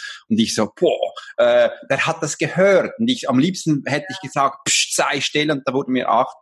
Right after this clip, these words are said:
Nein, sag das nicht, weil sie reden ja nur, was sie sehen. Und wir lernen dann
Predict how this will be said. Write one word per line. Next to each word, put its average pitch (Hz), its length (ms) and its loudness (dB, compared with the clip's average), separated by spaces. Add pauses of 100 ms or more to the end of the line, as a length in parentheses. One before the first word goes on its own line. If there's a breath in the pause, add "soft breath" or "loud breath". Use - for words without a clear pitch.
(160)
Nein, 151 300 -2 (180 loud breath)
sag 131 300 0
das 131 120 -8
nicht, 156 220 -4
weil 123 140 0
sie - 360 -10
reden 143 440 0
ja 139 80 2
nur, 160 400 2
was 135 260 0
sie 127 100 -2
sehen. 156 600 -2 (280 loud breath)
Und 123 200 -4
wir 160 140 2
lernen 165 580 2
dann 185 380 2